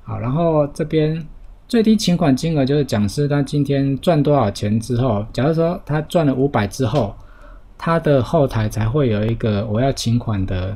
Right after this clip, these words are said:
按钮出现哦。然后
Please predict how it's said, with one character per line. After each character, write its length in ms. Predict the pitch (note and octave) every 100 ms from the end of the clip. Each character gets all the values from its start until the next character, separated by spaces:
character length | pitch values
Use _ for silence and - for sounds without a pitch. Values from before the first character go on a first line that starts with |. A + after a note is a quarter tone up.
| - -
按 160 | C3+ A#2
钮 180 | G2 F#2
出 180 | A2 A2
现 220 | B2 G#2
哦。 160 | F#2+ - - - - - - - - - - - C3+
然 100 | C3
后 380 | D#3+ D#3 C3